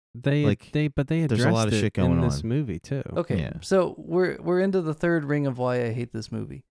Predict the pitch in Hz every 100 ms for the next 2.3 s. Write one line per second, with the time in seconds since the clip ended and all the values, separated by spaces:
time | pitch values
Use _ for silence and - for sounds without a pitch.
0 | _ _ _ _ 127 117 113 110 101 104
1 | 107 104 104 _ _ 151 147 - 208 196
2 | 143 117